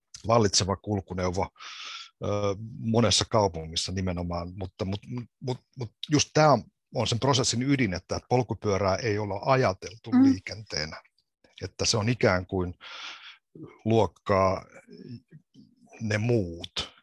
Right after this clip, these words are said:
Speaker 1: tai
Speaker 2: Joo.
Speaker 1: jotkut muut. Se on niinku vähän semmoinen jakojäännös,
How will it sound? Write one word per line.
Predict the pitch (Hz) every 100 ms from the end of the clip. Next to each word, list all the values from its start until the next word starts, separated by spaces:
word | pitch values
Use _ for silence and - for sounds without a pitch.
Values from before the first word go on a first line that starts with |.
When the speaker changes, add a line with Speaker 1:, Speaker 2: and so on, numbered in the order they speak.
| -
Speaker 1:
tai | 87 90
Speaker 2:
Joo. | -
Speaker 1:
jotkut | 156 104 -
muut. | 113 107 85 90 -
Se | -
on | 101
niinku | 95 98 98
vähän | 95 95
semmoinen | 101 101 98 98
jakojäännös, | 110 - 90 90 101 80 78 - 95 - -